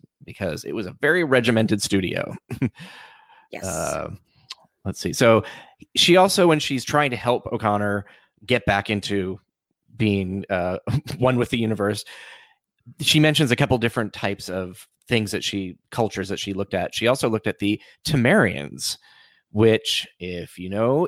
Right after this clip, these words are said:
Speaker 1: is the people from the Darmok episode. So clearly we went back and had a second contact with these people.
Speaker 2: Yes, and that's the kind of stuff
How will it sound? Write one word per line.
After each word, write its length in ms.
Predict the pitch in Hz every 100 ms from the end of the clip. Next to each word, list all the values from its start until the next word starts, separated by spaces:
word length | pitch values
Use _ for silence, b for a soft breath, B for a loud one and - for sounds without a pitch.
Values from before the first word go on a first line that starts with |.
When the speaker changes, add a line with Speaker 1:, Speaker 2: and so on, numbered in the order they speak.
| -
Speaker 1:
is 440 | 110 113 123 117 104
the 400 | 113 104 101 95 _ _ _
people 300 | - 92 117
from 260 | 104 107 117
the 260 | 120 107 104 -
Darmok 420 | 202 165 104 80 -
episode. 580 | 80 - - 69 52 50 _ _ _ _
So 420 | - 95 82 78 - _ _ _ -
clearly 340 | 139 196 202
we 100 | 160
went 180 | 147 127
back 220 | 123 127
and 100 | 117
had 120 | 117 104
a 40 |
second 300 | - 131 110
contact 440 | 101 135 - 76 73
with 100 | -
these 160 | 69
people. 440 | - 87 73 87 - _ _ _ _ _ B B B B B
Speaker 2:
Yes, 640 | 160 165 226 262 151 151 -
and 160 | 208 196
that's 240 | 208 285
the 100 | -
kind 240 | 294 269 247
of 80 | 220
stuff 400 | - 214 208